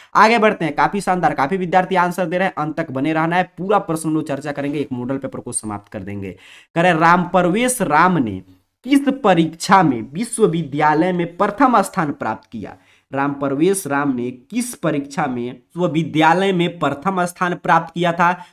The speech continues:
तो स्नातक के परीक्षा में। बिल्कुल सही, ऑप्शन बी। जो भी विद्यार्थी मैं देख रहा हूँ बुक को पढ़े हैं हिंदी में, वो जल्दी जल्दी सही और सटीक उत्तर दे रहे हैं। जो भी नहीं पढ़े हैं तो उनके लिए चैनल को सब्सक्राइब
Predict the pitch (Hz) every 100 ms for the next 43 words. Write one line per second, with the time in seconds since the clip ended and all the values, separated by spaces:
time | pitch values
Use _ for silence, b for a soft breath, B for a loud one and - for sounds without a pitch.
0 | B 139 127 135 - 127 117 120 147 135
1 | 135 - 117 110 - 113 113 107 139 147
2 | 185 170 180 165 120 127 143 147 - 180
3 | 165 131 98 B B 160 180 196 180 190
4 | 185 190 175 185 196 190 131 156 - 170
5 | 151 165 165 156 156 156 165 175 B B
6 | 131 127 139 160 160 160 156 135 143 139
7 | - 117 120 120 104 113 110 135 165 233
8 | 226 226 202 196 196 B B 143 160 185
9 | 180 175 147 160 160 156 147 139 - 139